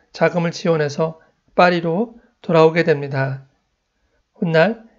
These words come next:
샤를 글레르 공방에 들어갑니다. 그곳에서 르누아르, 바지유, 시슬리를 만나 두터운 우정을 쌓게 됩니다.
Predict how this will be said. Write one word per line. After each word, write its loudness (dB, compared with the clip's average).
샤를 2
글레르 0
공방에 2
들어갑니다. -4
그곳에서 0
르누아르, 2
바지유, -2
시슬리를 0
만나 -2
두터운 2
우정을 0
쌓게 -4
됩니다. -4